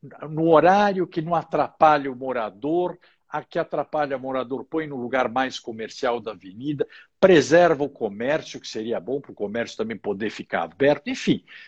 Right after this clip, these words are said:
se você organizar, é, você, é, poderia fazer, que eu digo,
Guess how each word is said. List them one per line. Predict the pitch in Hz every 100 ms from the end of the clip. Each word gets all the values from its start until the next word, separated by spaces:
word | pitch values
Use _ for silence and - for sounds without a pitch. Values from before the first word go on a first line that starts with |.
| _
se | -
você | 143 131 - 196
organizar, | 185 131 131 120 87 80 113 139 117 _ _ _ _
é, | - 123 117
você, | 95 101 - - 127 131 131
é, | 117
poderia | 110 123 104 104 120
fazer, | 120 - 95 85 107 123
que | -
eu | 95
digo, | 123 95 -